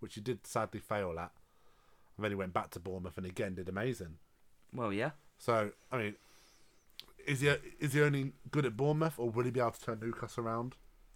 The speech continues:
Speaker 1: Wait and see, I think.
Speaker 2: Yeah. Well,
Speaker 1: Then
Speaker 2: yeah, he's got the philosophy there already, hasn't he, really? He's got
Speaker 1: Mm.
Speaker 2: his Ryan Fraser there, and he's Callum
Speaker 1: Yeah.
Speaker 2: Wilson. So.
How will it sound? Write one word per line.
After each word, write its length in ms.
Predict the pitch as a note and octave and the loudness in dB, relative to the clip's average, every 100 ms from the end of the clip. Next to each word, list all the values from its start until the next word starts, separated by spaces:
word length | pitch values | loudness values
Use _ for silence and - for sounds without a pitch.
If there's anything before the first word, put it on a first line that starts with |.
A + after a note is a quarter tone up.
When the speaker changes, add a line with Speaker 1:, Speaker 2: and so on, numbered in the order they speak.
| - - - - | -20 -20 -20 -12
Speaker 1:
Wait 160 | A#2 F#2+ | -6 -6
and 100 | D#2+ | -6
see, 140 | - C#3 - | -8 -8 -8
I 40 | F#2 | -10
think. 200 | G#2+ D3 - - - - G2 | -8 -10 -12 -20 -20 -18 -10
Speaker 2:
Yeah. 140 | F#2 F2+ E2+ G2 - - - - - | -8 -8 -12 -16 -20 -20 -20 -16 2
Well, 120 | C3 | 4
Speaker 1:
Then 60 | A#2+ | 6
Speaker 2:
yeah, 100 | C3 | 4
he's 120 | C3+ | 4
got 160 | D3+ C3 | 2 2
the 60 | |
philosophy 440 | B2+ A#2+ A#2+ - G#2 | 2 2 2 2 -4
there 140 | G2 | -2
already, 280 | G2 A2+ A#2+ | -2 -2 0
hasn't 160 | A2 | -2
he, 80 | A#2+ | -2
really? 320 | G#2 G2+ G2 | -2 -2 -4
He's 240 | F2 F#2+ C#3+ | -4 -4 0
got 160 | B2 | 0
Speaker 1:
Mm. 20 | G2 | 0
Speaker 2:
his 80 | G2+ | 0
Ryan 240 | G#2 G2 | 0 -2
Fraser 380 | - G2 G2 F#2 | -2 -2 -2 -4
there, 240 | C#2+ D#2+ - - - | -8 -10 -12 -20 -14
and 80 | - | -10
he's 80 | F#2 | -6
Callum 260 | - F#2+ F#2 | -2 -2 0
Speaker 1:
Yeah. 100 | F#2+ | -2
Speaker 2:
Wilson. 320 | F#2 F#2+ F2+ - _ - - - - - - - | -2 -6 -8 -12 _ -20 -20 -20 -20 -20 -20 -12
So. 300 | - G2+ F#2+ | -6 -4 -4